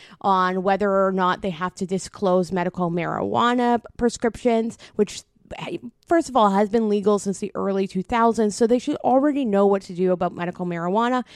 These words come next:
It's like any other prescription drug. They don't have to know that you're on it unless you need an accommodation,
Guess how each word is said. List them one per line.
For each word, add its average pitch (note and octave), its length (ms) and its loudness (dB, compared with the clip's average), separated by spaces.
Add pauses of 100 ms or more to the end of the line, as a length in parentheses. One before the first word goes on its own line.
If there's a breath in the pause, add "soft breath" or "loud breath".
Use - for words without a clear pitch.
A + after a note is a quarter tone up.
(120)
It's - 180 -4
like C#4+ 280 0
any A3 320 0
other F#3+ 240 0
prescription F3 720 -8
drug. G3 380 0 (200 loud breath)
They F#3 140 -2
don't G3+ 320 0
have C4 200 -2
to B3+ 120 2
know F#3+ 200 4
that F#3 140 0
you're E3+ 260 -8
on A3 240 0
it A3 140 -2
unless F#3 460 -2
you F#3+ 60 2
need F3+ 180 0
an F3 100 -2
accommodation, G3+ 840 -6